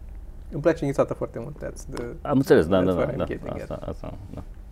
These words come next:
Speaker 1: Și mi-am luat și îngheț-, am mâncat și înghețată multă și de mai multe ori în aceeași zi, că n-am, mănânc
Speaker 2: Nu e, da.
Speaker 1: o am acolo, până nu se termină, nu. Și m-am trezit a doua zi așa, eram cu o, o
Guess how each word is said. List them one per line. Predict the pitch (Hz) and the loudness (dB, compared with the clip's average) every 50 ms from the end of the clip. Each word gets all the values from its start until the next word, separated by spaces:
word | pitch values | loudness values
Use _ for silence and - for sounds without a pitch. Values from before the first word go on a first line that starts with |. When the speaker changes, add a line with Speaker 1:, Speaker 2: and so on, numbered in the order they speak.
| - | -14
Speaker 1:
Și | - - - | -14 -12 -8
mi-am | 127 123 | -6 -4
luat | 135 143 - | -4 -4 -4
și | - | -4
îngheț-, | 139 135 123 - | -4 -4 -4 -4
am | 131 120 | -6 -6
mâncat | 117 143 135 131 | -6 -4 -4 -4
și | 127 - | -4 -4
înghețată | 131 127 123 - 120 - - 117 117 | -6 -4 -4 -4 -4 -4 -6 -8 -8
multă | 123 123 117 - - 120 - 143 127 | -8 -8 -10 -10 -10 -10 -10 -10 -12
și | - - - | -12 -10 -8
de | 139 127 | -4 -2
mai | 123 123 120 | -2 -2 -2
multe | 123 131 123 113 117 | -2 -2 -4 -4 -4
ori | 117 117 | -6 -6
în | 117 | -6
aceeași | 120 117 - 120 117 120 - | -8 -6 -8 -8 -8 -8 -8
zi, | - - - - - - | -8 -8 -8 -10 -10 -8
că | - - | -8 -8
n-am, | - - - - - - - - - - - - - - - - - - - - - - - - - - - | -8 -8 -10 -10 -12 -14 -14 -14 -14 -16 -14 -14 -14 -14 -14 -14 -14 -16 -16 -16 -16 -14 -14 -14 -14 -14 -12
mănânc | - - 87 87 82 | -8 -4 -2 -2 -2
Speaker 2:
Nu | 73 | -2
e, | 69 67 - - - - | -2 -4 -6 -8 -10 -10
da. | - - - - - - - - - - | -10 -10 -10 -10 -12 -14 -14 -14 -12 -6
Speaker 1:
o | - 135 147 | -2 0 0
am | 113 104 120 | 0 0 -2
acolo, | - - - - 117 - - - - - - - | -4 -6 -6 -6 -6 -6 -6 -10 -12 -14 -14 -12
până | - - - 113 | -10 -8 -8 -8
nu | 120 | -6
se | 113 - | -6 -6
termină, | 120 - - 127 135 139 143 143 151 156 151 147 147 160 165 151 - - - | -6 -2 -2 -2 0 0 0 0 0 0 2 0 0 -2 -4 -8 -12 -10 -8
nu. | - 131 120 - - - - - - - - - - - - - - - - - - - - - - - - - - - - - - - - - - - - - | -8 -8 -8 -10 -12 -14 -14 -14 -14 -12 -12 -12 -12 -12 -12 -12 -12 -12 -12 -12 -12 -12 -12 -12 -12 -12 -12 -12 -12 -12 -12 -14 -14 -14 -14 -14 -12 -12 -12 -12
Și | - - - - - | -12 -12 -12 -10 -6
m-am | - 117 117 | -6 -4 -4
trezit | 117 127 131 131 131 123 | -2 -2 -2 -2 -2 -2
a | 127 117 | -2 -2
doua | 117 131 123 117 117 | -2 0 0 0 0
zi | 113 110 - 113 | -2 -2 -4 -4
așa, | 117 110 - - 87 87 | -4 -4 -4 -6 -8 -6
eram | - - - - - - - - - - - - - - - - - - - - | -6 -8 -10 -10 -10 -12 -12 -12 -14 -14 -14 -14 -14 -14 -14 -14 -14 -14 -12 -12
cu | - 110 160 160 151 | -10 -10 -10 -10 -10
o, | 156 | -8
o | 120 113 | -10 -10